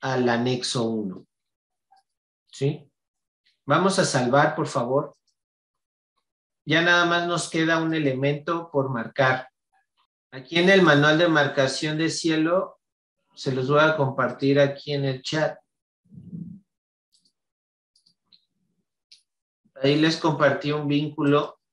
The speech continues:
Dentro de este manual de marcación, lo primero que se presenta es, son las recomendaciones para asignar el atributo I D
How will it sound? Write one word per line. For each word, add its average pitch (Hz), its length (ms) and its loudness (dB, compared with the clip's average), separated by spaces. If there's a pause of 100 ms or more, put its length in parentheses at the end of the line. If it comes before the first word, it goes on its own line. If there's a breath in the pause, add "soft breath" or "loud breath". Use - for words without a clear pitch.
Dentro 160 440 -2
de 170 100 -2
este 202 300 -2
manual 165 340 -2
de 185 100 -2
marcación, 160 800 -4 (1160)
lo 147 240 0
primero 180 460 4
que 165 120 -2
se 143 200 -2
presenta 160 880 0
es, 147 260 -6
son 170 220 -2
las 170 160 -2
recomendaciones 131 880 -4
para 127 200 0
asignar 139 560 0
el 143 140 2
atributo 131 680 -2
I 135 180 4
D 139 340 -4